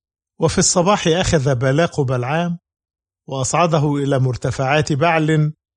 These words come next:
فرأى من هناك أقصى الشعب. الأصحاح الثالث والعشرون. فقال بلعام لبلاق:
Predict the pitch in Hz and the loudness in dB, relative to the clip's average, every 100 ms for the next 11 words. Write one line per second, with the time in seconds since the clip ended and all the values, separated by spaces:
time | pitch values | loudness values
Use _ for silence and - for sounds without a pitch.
0 | _ _ _ _ - 170 190 175 160 143 | _ _ _ _ 0 2 4 4 4 2
1 | 127 151 165 - 139 131 - - 139 - | 2 2 0 -2 -6 -6 -8 -6 -4 -2
2 | 127 98 92 - _ - - - _ _ | -2 -6 -12 -18 _ -20 -20 -20 _ _
3 | _ _ _ _ - 139 143 170 - 202 | _ _ _ _ -6 -2 0 0 2 2
4 | - 180 - 175 165 165 - 156 151 143 | 4 0 2 4 6 4 4 4 4 4
5 | - 196 165 98 92 95 90 92 _ _ | 4 4 4 2 -2 -4 -8 -12 _ _
6 | _ _ _ _ _ _ _ _ 127 117 | _ _ _ _ _ _ _ _ -10 0
7 | 147 156 131 135 123 139 151 131 120 113 | 4 4 4 4 4 4 4 4 2 0
8 | 120 131 165 196 - | 0 2 0 -4 -12